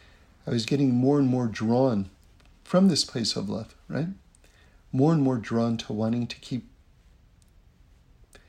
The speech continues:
the Torah, wanting to keep Shabbos. And I remember I took a, a midnight bus. It left at midnight from Amsterdam to Paris.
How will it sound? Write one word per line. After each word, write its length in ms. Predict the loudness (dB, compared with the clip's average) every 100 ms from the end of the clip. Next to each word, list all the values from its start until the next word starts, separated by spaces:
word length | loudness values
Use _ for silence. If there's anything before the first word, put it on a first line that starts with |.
| _ _
the 120 | -2
Torah, 420 | -2 0 0 -2 -8 -18 -20 -16
wanting 300 | -6 -4 -4
to 80 | -6
keep 200 | -10 -12
Shabbos. 540 | -6 -4 -4 -4 -10 -12 -20 -20 -20 -20 -20 _ _ -20 _ _ _ _ _ _ -20 _ _ -20 _ -2
And 120 | 2
I 40 |
remember 380 | 4 4 6 6
I 120 | 4
took 280 | 2 -2 -2
a, 180 | -2 -2
a 100 | -4
midnight 680 | -2 2 4 6 4 2 0
bus. 480 | 0 0 0 -2 -8 -20 _ _ _ _ _
It 80 | -4
left 340 | 2 2 2 -2
at 140 | 0
midnight 500 | 0 2 0 -2 -6
from 240 | -2 -2 0
Amsterdam 640 | 0 -2 -2 -2 -2 -4
to 100 | -6
Paris. 580 | -6 -6 -6 -6 -8